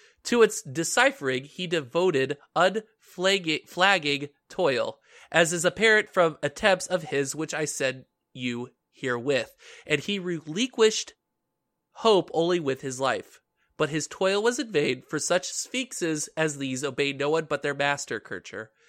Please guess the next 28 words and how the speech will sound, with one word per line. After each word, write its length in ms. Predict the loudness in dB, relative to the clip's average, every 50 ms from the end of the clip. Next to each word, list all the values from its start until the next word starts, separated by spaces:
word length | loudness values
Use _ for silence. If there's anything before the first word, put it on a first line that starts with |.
| _ _ _ -20 _ _ _
Accept 420 | -6 -4 0 2 4 2 2 4
now 280 | 4 4 6 6 6 4
this 240 | 4 2 0 0 0
token, 480 | 2 2 2 2 4 0 -2 -4 -4 -10 _ _ _ _ _ _ _ _ _ _
such 320 | -12 0 2 2 2 4 4
as 240 | 4 4 4 2
is, 480 | 2 2 4 4 4 2 -2 -6 -10 -14 _ _ _ _ _ 2
as 220 | 4 4 4 4
it 140 | 2 4 6
is, 320 | 6 6 4 4 0 -6 -10 -18 _ -6
and 140 | -2 0 2
long 240 | 2 2 2 2
overdue 440 | 0 -2 -2 -2 0 2 2 2 2 2
though 200 | 2 2 4 2
it 160 | 2 0 -4
be, 320 | -2 0 0 2 0 0 -4 -6 -12 -12
of 100 | -4 0
my 140 | 0 2 2
affection 640 | 0 -2 0 0 0 0 -2 -2 -4 -2 -4 -4 -8 _ _
for 160 | -4 -2 -2
you, 400 | -2 -2 0 0 2 2 2 0 0 -2
and 180 | -6 -6 -2 -2
burst 300 | 0 0 0 -2 -4 -4
through 140 | -2 -2
its 140 | -2 -4 -2
bars, 460 | 2 4 6 6 6 4 2 -2 -6 -8
if 120 | -12 -6 -2
there 140 | 0 2